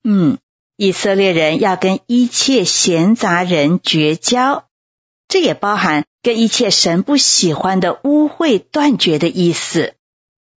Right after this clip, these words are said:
所以这个认知不但产生了第一个跟闲杂人绝交的行动，而且也可以说是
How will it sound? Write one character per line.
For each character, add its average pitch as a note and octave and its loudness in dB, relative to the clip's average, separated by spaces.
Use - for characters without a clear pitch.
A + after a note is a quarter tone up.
所 F#3+ -2
以 D#3+ 2
这 G3+ 0
个 F3 0
认 F3+ 2
知 G3+ 0
不 G#3 -2
但 G3 0
产 E3 2
生 G#3+ 0
了 G#3 2
第 C4 -2
一 D4+ 0
个 - -2
跟 G#3 0
闲 F3 0
杂 G3 -2
人 D3+ 0
绝 E3+ 0
交 A#3 0
的 G3+ 0
行 D3+ 0
动， B3 -2
而 F3+ -2
且 E3+ 0
也 D#3 0
可 F3+ -2
以 D#3+ 2
说 F3 0
是 E3+ 0